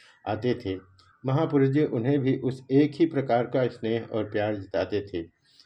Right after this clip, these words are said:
एक बार एक धनी व्यक्ति ने महापुरुष जी को बहुत ही उत्तम कसीदे वाला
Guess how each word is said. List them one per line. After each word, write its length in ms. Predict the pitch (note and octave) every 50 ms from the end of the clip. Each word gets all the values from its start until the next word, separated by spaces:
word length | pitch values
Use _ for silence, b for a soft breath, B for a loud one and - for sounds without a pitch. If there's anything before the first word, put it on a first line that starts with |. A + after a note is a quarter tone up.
| b -
एक 220 | C3 C#3+ D3 C3 B2+
बार 260 | C3 C3 B2 - - A#2+
एक 200 | C3 B2 A#2+ -
धनी 260 | - B2 C3+ C#3 C3+
व्यक्ति 360 | A#2 B2 A#2+ B2 - C#3+ C3+
ने 120 | C3+ B2
महापुरुष 540 | G#2+ G#2 G#2 A2 B2 A#2+ - B2+ A#2 A#2 A2+
जी 180 | A2 A2 B2 A#2+
को 380 | - C3 B2 B2+ C3 B2+ C3 b b b b b _ -
बहुत 340 | B2 C#3+ D3+ D3+ D3+ - C#3
ही 140 | C#3 C#3 -
उत्तम 420 | B2+ B2 - - - D3+ D3+ D#3 D3+
कसीदे 560 | D#3 A#2+ G#2+ - - A#2 B2 A#2+ C3+ C#3+ C#3+
वाला 480 | B2 A2+ G#2 G#2 G#2 G#2 G#2+ G#2+ -